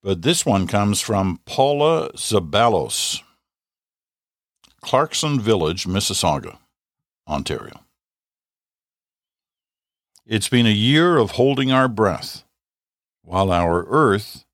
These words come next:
has breathed a sigh of relief. May next year bring us both a breath of fresh air." Now, there's actually a lot in there, Paula, because you're right.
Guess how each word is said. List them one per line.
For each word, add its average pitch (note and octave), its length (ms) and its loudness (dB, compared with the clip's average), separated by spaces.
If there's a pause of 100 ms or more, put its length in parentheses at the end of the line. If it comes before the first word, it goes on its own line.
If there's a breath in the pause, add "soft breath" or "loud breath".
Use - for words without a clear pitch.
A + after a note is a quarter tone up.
(160)
has F#2 220 -2
breathed G2 500 0
a F#2 60 -4
sigh E2+ 300 0
of D#2+ 160 -6
relief. D2 540 -8 (920)
May G2+ 140 2
next D3+ 380 2
year G2+ 220 2
bring G#2 260 0
us F#2+ 120 -2
both A2+ 540 -2 (100)
a F2+ 80 -6
breath E2+ 580 -4
of D#2+ 180 -10
fresh - 400 -4
air." G2 360 -10 (3250)
Now, A2 140 2
there's G#2+ 180 -2
actually B2+ 400 0
a - 20 0
lot G#2+ 220 2
in F#2 160 2
there, B1+ 180 -2
Paula, A1 460 -6 (1400)
because F2 320 0
you're D#2+ 80 -2
right. F2 300 -2